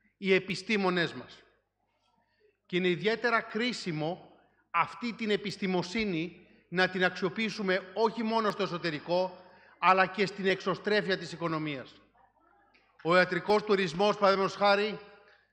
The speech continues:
είναι ένας τομέας που αναπτύσσεται σημαντικά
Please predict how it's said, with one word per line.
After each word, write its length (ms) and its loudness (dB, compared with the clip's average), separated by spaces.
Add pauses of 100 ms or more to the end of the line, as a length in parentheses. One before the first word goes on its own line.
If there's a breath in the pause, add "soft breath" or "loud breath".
(220 soft breath)
είναι 220 0
ένας 200 2
τομέας 420 0
που 100 -2
αναπτύσσεται 540 -2
σημαντικά 760 -4